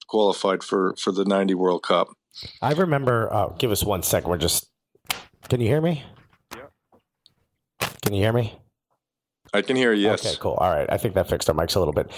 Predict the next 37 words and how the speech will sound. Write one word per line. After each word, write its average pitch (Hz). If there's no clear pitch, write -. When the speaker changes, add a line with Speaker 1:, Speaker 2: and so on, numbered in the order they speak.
Speaker 2:
Yeah, 156
I 151
remember, 156
uh, 101
we're 113
gonna 104
cut, 98
uh, 87
in 95
three, 104
two. 80
Yeah, 143
I 160
remember 190
you 120
were 117
talking 135
about 110
Ricky 110
Davis. 104
I 107
remember, 120
uh, 110
reading 147
about 92
how 101
he 101
refused 104
to 110
play 110
for 110
Team 110
America, 117
which 95
was 95
that 98
team, 107